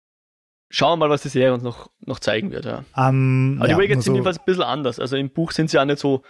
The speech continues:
Speaker 1: stehen da jetzt auch nicht zwei Posten da, sondern das sind meistens echte Steintore, die zwar sehr kunstvoll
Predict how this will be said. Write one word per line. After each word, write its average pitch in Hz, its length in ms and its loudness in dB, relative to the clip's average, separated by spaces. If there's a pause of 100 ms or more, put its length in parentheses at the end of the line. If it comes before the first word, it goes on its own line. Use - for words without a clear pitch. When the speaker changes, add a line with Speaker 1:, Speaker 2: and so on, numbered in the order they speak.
(120)
Speaker 1:
stehen 139 340 -2
da 135 140 4
jetzt 127 160 -4
auch 127 80 -2
nicht 123 120 -2
zwei 127 140 2
Posten - 400 -4
da, 110 160 0
sondern 117 220 -6
das 120 120 -12
sind 131 200 -4
meistens 120 360 -4
echte 127 480 0 (240)
Steintore, 117 840 -2
die 123 140 -6
zwar 127 160 2
sehr 135 180 2
kunstvoll 135 600 0